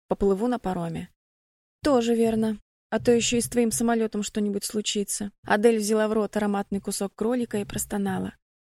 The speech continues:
Может, и к лучшему, что Рикардо оказался ублюдком. Теперь она наслаждается стряпнёй сестры.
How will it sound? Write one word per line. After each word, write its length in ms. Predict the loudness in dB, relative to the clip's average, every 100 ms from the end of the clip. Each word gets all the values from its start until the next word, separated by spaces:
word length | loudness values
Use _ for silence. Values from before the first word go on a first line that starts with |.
| _ -2
Может, 360 | 0 2 2
и 40 | -2
к 80 | -2
лучшему, 420 | -4 -4 -4 -4
что 180 | -2 -2
Рикардо 440 | 0 -2 -2 -4
оказался 540 | -4 -4 -2 -4 -4
ублюдком. 520 | -4 -2 -4 -6 -10 -10 _ _
Теперь 300 | -4 0 0
она 140 | 0 -2
наслаждается 720 | -2 -2 -4 -2 -4 -4 -8
стряпнёй 420 | -6 -6 -4 -4
сестры. 500 | -4 -6 -6 -6